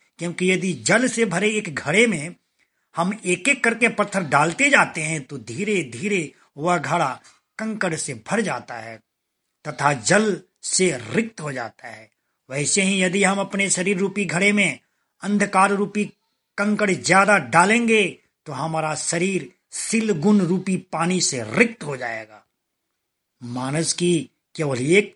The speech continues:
चौपाई भी पूरी तरह से टूट चुके, जीर्ण शीर्ण हो चुके मनुष्य को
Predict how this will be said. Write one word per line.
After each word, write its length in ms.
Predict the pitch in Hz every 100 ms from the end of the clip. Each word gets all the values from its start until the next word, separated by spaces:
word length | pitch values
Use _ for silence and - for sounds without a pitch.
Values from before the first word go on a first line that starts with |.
| _
चौपाई 500 | 160 147 160 160 233
भी 420 | 214 220 214 147 - _ _ _ -
पूरी 220 | 214 220
तरह 300 | 214 196 190
से 340 | - 180 185 _ _ _ _
टूट 260 | 233 269 226
चुके, 340 | - 208 202
जीर्ण 440 | 139 151 254 240 214
शीर्ण 400 | - 254 277 247
हो 100 | 202
चुके 340 | 202 202 196
मनुष्य 440 | 170 175 180 - 175
को 240 | 165